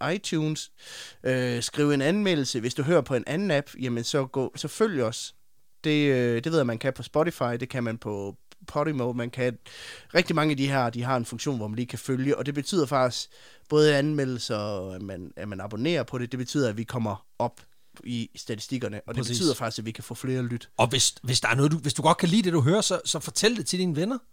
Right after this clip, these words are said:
Speaker 1: Mhm.
Speaker 2: og dine dødsfjender, din mormor. Altså, vi vil gerne have flere mormødre på. Det,
Speaker 1: Ja,
Speaker 2: altså, det
Speaker 1: vi har faktisk et par stykker.
Speaker 2: Ja, vi vil gerne have flere, altid. Altså, der er jo ikke nogen demografier, vi ikke vil have flere af, udover nazister og nordkoreanere. Men, men de har ikke adgang til internettet, så det er lige meget.
Speaker 1: Ja, ja.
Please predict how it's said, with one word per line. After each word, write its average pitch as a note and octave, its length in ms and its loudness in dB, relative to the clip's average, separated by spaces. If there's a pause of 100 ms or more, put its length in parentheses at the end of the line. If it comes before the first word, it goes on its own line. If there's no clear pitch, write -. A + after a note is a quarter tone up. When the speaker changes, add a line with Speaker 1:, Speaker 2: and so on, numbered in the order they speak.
Speaker 1:
Mhm. A3 280 -2
Speaker 2:
og C3+ 80 -8
dine E3 120 2
dødsfjender, F#3+ 420 4
din F3+ 180 4
mormor. F3 460 4 (420)
Altså, A#2 160 -2
vi D3+ 100 4
vil C#3 100 2
gerne D#3+ 140 4
have E3 60 4
flere F#3 160 4
mormødre C3 440 4
på. C3+ 280 -4 (680)
Det, D#3 80 0
Speaker 1:
Ja, C3+ 60 0
Speaker 2:
altså, B2 220 -4
det D3 100 0
Speaker 1:
vi C#3 60 0
har E3+ 140 4
faktisk E3 200 2
et C3+ 40 -12
par C#3+ 60 -6
stykker. D3+ 280 0 (140)
Speaker 2:
Ja, B2 80 2
vi C#3+ 60 0
vil D3 100 2
gerne C#3+ 120 4
have G3 80 8
flere, - 320 0
altid. C#3+ 260 0 (240)
Altså, C3 160 0 (220)
der E3 60 6
er E3 40 10
jo F3 60 10
ikke G3+ 260 4
nogen F#3 240 6
demografier, D3 500 4
vi C3 100 4
ikke E3+ 160 2
vil C3+ 120 -2
have G#2+ 100 -4
flere E3+ 220 4
af, C3 140 -2
udover D3 320 6
nazister D3+ 480 2
og C3+ 100 2
nordkoreanere. B2 600 0 (360)
Men, D3 260 0
men C#3+ 160 0
de D#3+ 60 4
har F#3 80 10
ikke D#3 140 6
adgang E3 220 4
til - 80 2
internettet, C3+ 400 0
så - 80 -2
det D#3 100 6
er F#3 40 10
lige G3 120 8
meget. A#2+ 200 4 (160)
Speaker 1:
Ja, C#3+ 180 4
ja. C#3+ 460 4